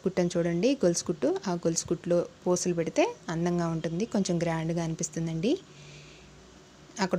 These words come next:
ఒక పూస, అక్కడ ఒక పూస కుట్టుకోవాలి. గోల్డ్ కలర్ పూసలు పెట్టానండి. ఈ విధంగా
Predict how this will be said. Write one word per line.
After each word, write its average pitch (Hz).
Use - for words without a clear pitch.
ఒక 175
పూస, 175
అక్కడ 175
ఒక 165
పూస 170
కుట్టుకోవాలి. 165
గోల్డ్ 175
కలర్ 170
పూసలు 170
పెట్టానండి. 165
ఈ 180
విధంగా 175